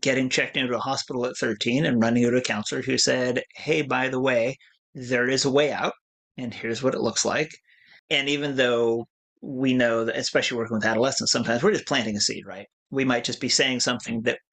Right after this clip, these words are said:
that isn't gonna come to fruition for ten years. At the same time, most people wouldn't look back and say, like, "Wow, what a blessing you went to the psych hospital." And yet, from what you're saying, your life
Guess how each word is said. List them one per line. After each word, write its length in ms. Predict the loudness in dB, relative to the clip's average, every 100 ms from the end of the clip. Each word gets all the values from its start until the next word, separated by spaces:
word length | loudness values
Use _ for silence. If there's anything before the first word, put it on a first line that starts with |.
| -14
that 240 | -2 0
isn't 240 | 0 -2 -2
gonna 180 | -2 0
come 240 | -2 -2
to 80 | -4
fruition 560 | -2 0 0 2 2
for 320 | 0 0 -2 -4 -12 -20 -16 -4
ten 240 | 0 2 2
years. 420 | 2 0 -6 -10 _ -20 -20 -20 -20 _ -2
At 160 | -2
the 80 | 0
same 260 | 0 0 0
time, 300 | 0 0 -2 0
most 280 | 2 2
people 220 | 2 2 2
wouldn't 180 | 2
look 140 | 0 0
back 240 | 0 0
and 80 | -2
say, 160 | 0 -2
like, 220 | -4 -4
"Wow, 280 | -2 -2 -2
what 140 | -2
a 40 |
blessing 340 | 0 0 0 -2
you 80 | -4
went 100 | -6
to 80 |
the 60 | -8
psych 180 | -6 -4
hospital." 400 | -4 -6 -8 -16 _ _ _ -2
And 160 | 0
yet, 160 | 0 0
from 160 | -4 -4
what 140 | 0
you're 120 | 2
saying, 560 | 2 2 2 0 -4 -8
your 200 | -4 -2
life 360 | 2 2 0